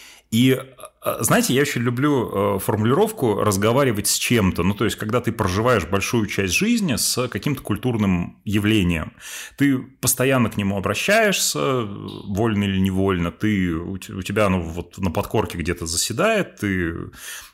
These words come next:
э, каким-то образом с этим интеллектуально взаимодействуешь, и это помогает и тебе стать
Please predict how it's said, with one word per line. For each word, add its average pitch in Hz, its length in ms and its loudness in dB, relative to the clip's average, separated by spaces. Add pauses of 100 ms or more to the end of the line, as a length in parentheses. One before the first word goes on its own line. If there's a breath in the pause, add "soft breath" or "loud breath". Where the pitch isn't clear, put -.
(140)
э, 95 580 -8
каким-то - 380 0
образом 95 340 0
с - 80 -2
этим 85 540 -4
интеллектуально 113 600 2
взаимодействуешь, 110 1000 2
и 185 180 0 (480)
это 127 160 -2
помогает 113 480 2
и 98 60 -4
тебе 220 240 0
стать - 260 0